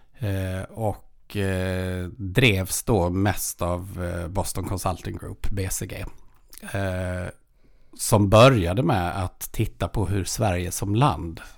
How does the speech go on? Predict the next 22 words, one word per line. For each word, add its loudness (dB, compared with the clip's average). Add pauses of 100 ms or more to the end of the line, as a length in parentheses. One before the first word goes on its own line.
det -6
var -2
första, -8 (1040)
eh, -6
första 0
vågen 0
så -8
att -10
säga, -8
att -8
titta -4
hur -4
Sverige -2
som -4
land -2
skulle -8
kunna -4
få -8
ett -12
mer -4
värdebaserat -6
system. -6